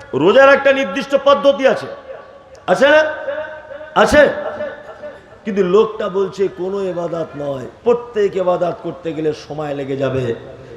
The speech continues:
فَأَصَّدَّقَ وَأَكُن مِّنَ الصَّالِحِينَ। আল্লাহ, আমাকে একটু সাদাকা করার সুযোগ দাও,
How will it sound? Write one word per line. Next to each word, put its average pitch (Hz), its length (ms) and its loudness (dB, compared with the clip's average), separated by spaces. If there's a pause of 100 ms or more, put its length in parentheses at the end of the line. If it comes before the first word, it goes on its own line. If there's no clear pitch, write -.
فَأَصَّدَّقَ 180 840 2
وَأَكُن 175 400 2
مِّنَ 147 240 -2
الصَّالِحِينَ। 131 800 -2 (420)
আল্লাহ, 247 280 6
আমাকে 311 240 4
একটু 311 240 0
সাদাকা 285 640 2
করার 311 260 4
সুযোগ 240 460 -4
দাও, 180 280 0